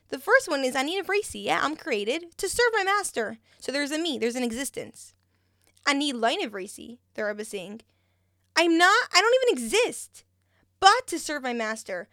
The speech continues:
Yes, I'm here, I feel my body, I'm here. I'm here to serve Hashem. That, that is my existence. I'm not doing a favor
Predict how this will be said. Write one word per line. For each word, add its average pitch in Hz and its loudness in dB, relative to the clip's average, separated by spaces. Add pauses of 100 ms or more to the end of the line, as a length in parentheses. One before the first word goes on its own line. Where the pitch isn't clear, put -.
(140)
Yes, 370 2
I'm 262 -2
here, 277 0
I - -4
feel 285 0
my 262 0
body, 226 -2
I'm 226 -2
here. 254 -6 (1120)
I'm 254 0
here 277 -8
to - -14
serve 208 -12
Hashem. 202 -16 (300)
That, 254 -2
that 320 4
is 285 -2
my 269 0
existence. 220 -8
I'm 233 -6
not 370 -4
doing 381 -4
a 349 -4
favor 247 -4